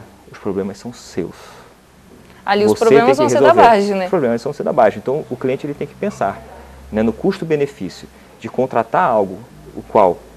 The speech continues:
Speaker 1: não é o métier dele, ele deixar quem é profissional fazer e ele não se incomodar e gastar tempo na sua profissão, no que lhe rende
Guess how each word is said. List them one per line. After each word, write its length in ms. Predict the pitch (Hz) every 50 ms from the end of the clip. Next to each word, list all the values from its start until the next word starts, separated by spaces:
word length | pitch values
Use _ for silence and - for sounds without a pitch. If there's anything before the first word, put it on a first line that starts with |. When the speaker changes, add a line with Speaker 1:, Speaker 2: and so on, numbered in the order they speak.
| - - - - - -
Speaker 1:
não 200 | 113 117 117 120
é 80 | 131
o 40 | 156
métier 340 | 160 147 147 - - 151 156
dele, 320 | 151 147 127 107 92 101 - - - - - _ _ _ _ _ _ _ - _ _ -
ele 200 | 107 107 117 117
deixar 400 | 110 107 98 - - 123 120 -
quem 180 | - 135 123
é 80 | 139 170
profissional 480 | - - 135 - - - 117 101 95
fazer 420 | 95 - - 104 90 90 95 90 107 110
e 80 | 110
ele 120 | 123 131 135
não 140 | 131 127
se 100 | 123 -
incomodar 460 | 131 - 117 113 110 98 92 87 90 - - - - - - _ _ _ -
e 520 | 110 107 104 101 92 90 92 92 92 92 87
gastar 340 | 110 107 - - 127 - -
tempo 240 | - 120 113 - 107
na 80 | 107
sua 180 | - - - 135
profissão, 600 | - - 127 - 120 - - - 104 92 90 - -
no 140 | - 98
que 140 | 101 - -
lhe 260 | - - 107 107 113
rende 480 | 107 92 92 120 151 180 160 139 107 -